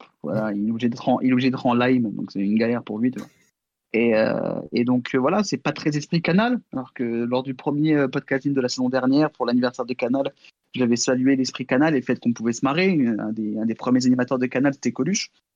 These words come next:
Euh, Canal, ça a toujours été la, l'endroit où on se moque des gens, on fait des blagues.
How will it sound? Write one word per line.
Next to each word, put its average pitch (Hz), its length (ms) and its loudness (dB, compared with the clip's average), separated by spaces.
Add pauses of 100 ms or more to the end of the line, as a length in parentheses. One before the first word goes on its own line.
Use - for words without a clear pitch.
(260)
Euh, - 40 -4 (720)
Canal, 127 260 4
ça 113 100 -4
a 101 40 -2
toujours 107 380 -8
été 113 200 0
la, 110 160 0 (160)
l'endroit 117 320 0
où 117 120 -2
on 113 40 -8
se - 140 -8
moque 113 160 0
des 127 100 0
gens, 151 280 0
on 123 60 -12 (160)
fait 107 80 -4
des 110 100 0
blagues. 151 380 2